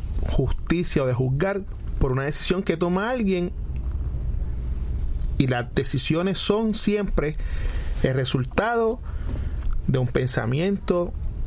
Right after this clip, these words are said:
el resultado, ¿verdad?, de, de una, eh, forma de ser como ser humano que, que somos todos. Y en el caso de Alex,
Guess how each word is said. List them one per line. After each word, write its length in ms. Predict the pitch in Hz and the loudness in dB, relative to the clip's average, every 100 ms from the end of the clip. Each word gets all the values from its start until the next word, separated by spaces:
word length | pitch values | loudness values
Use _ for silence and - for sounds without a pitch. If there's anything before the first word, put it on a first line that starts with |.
| - | 0
el 80 | - | 0
resultado, 540 | 123 123 123 131 147 131 | 2 0 0 0 2 2
¿verdad?, 320 | 123 151 160 | 2 0 0
de, 520 | 139 131 127 120 120 - | 0 2 2 0 -2 -2
de 240 | 139 135 | 0 2
una, 500 | 127 135 147 143 123 - - - - - - | 2 2 0 -2 -2 -6 -6 -6 -6 -6 0
eh, 720 | 143 127 123 123 123 - - - - - - - - - - - - | 2 2 2 2 2 2 2 2 2 2 2 0 0 0 2 2 2
forma 380 | - 165 165 170 | 2 2 2 2
de 80 | 147 | 2
ser 260 | 160 160 - - - | 0 0 -4 -4 0
como 220 | 135 127 | 2 2
ser 160 | 135 139 | 2 2
humano 320 | 143 139 156 | 2 0 0
que, 220 | 135 127 - | 0 -2 2
que 100 | 127 | 4
somos 260 | 127 113 | 4 2
todos. 260 | - 113 113 - - - - - - - | 2 2 2 0 0 0 0 -2 0 2
Y 100 | 127 | 2
en 60 | |
el 80 | 123 | 0
caso 260 | 131 127 170 | 0 2 2
de 140 | 175 | 2
Alex, 480 | 202 226 214 - | 2 0 0 -2